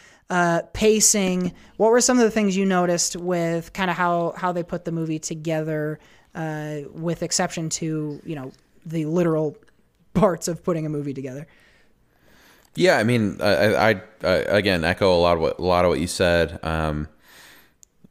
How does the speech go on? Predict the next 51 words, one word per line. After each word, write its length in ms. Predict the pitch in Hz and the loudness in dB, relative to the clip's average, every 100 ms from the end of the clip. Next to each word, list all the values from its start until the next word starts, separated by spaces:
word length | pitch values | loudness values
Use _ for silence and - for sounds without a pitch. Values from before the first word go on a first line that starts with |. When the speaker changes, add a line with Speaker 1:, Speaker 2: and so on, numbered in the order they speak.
| - | -10
Speaker 2:
uh, 180 | 60 50 | -8 -6
the, 260 | 82 101 82 | -2 0 2
the 140 | 87 | 0
action 460 | 95 117 - 117 98 | 2 2 0 -2 0
is, 220 | 90 - | -2 -2
is, 420 | - 95 90 87 - | -2 -2 -2 -6 -6
especially, 420 | 90 135 131 117 | 0 0 2 2
like, 120 | - | 2
some 120 | - | 0
of 60 | 95 | 0
the 80 | 80 | 2
lights, 260 | 80 - | 2 0
I 160 | - 104 | 0 0
think 200 | 147 147 | 0 2
that's, 300 | 127 120 - - - - _ - | 2 0 -6 -16 -20 -20 _ -2
a 60 | |
lot 180 | 107 147 | 2 2
of 40 | 156 | 2
people 180 | 151 123 | 2 2
had 100 | 110 | 2
complaints 420 | 123 107 101 98 | -2 0 0 0
in, 180 | 90 - | -4 -4
in 140 | 87 | -4
Last 260 | 85 82 - | -2 -4 0
Jedi 240 | 85 82 | 2 4
that 140 | 85 | 2
there 100 | 87 | 0
wasn't 280 | 85 90 92 | 0 0 2
a 40 | 85 | 2
lot 180 | 80 | 2
of 80 | 78 | 0
lightsaber 760 | 69 78 - 101 98 113 120 - | -2 -2 0 0 2 0 -2 0
battles. 380 | 107 117 117 104 | 2 4 2 2
I 20 | |
mean, 140 | 92 | 0
there's 180 | 90 87 | 0 0
that 140 | 85 | 0
one 240 | 87 95 92 | 2 2 2
battle 440 | 85 78 95 107 | 2 2 4 2
in 220 | 85 87 82 | 0 -2 -2
the, 360 | 80 78 76 - - _ - | -2 -2 -4 -10 -20 _ -10
in, 100 | 87 | -6
in 200 | 85 92 82 | -4 -2 -2
that 200 | 80 - | -4 -4
throne 320 | - 90 92 | -2 0 2
room 220 | 95 98 | 0 0
or 80 | 98 | 0
whatever 300 | 95 95 95 | 2 2 2
with 120 | 76 | 0
Snoke. 420 | - 95 87 92 - - _ _ _ | -2 0 0 0 -4 -20 _ _ _
Speaker 1:
Mm-hmm. 260 | 196 190 175 | -6 -4 -4